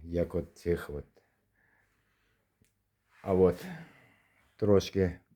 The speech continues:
менша мощність, виход одна розеточка, що кому немаловажно.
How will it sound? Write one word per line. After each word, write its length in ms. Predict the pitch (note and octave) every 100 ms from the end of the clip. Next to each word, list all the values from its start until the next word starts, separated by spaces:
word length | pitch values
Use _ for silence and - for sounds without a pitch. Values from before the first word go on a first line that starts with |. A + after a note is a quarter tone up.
| _ -
менша 500 | C3 D#3 D3+ C3+ B2+
мощність, 520 | B2+ A#2 - F#2 -
виход 400 | C3 C#3 F2 -
одна 440 | D#2 D2 F#2 A2+ - _ _ _ _
розеточка, 1500 | G2 A2 F#2 F2+ - - - - - _ _ - - D#2 C#2 - _ _ - _
що 220 | - C3
кому 460 | G2+ F#2 A2+ - -
немаловажно. 1300 | F#2+ A#2+ - F2 G2+ A2 G2 D2 D2 D2 D2+ D2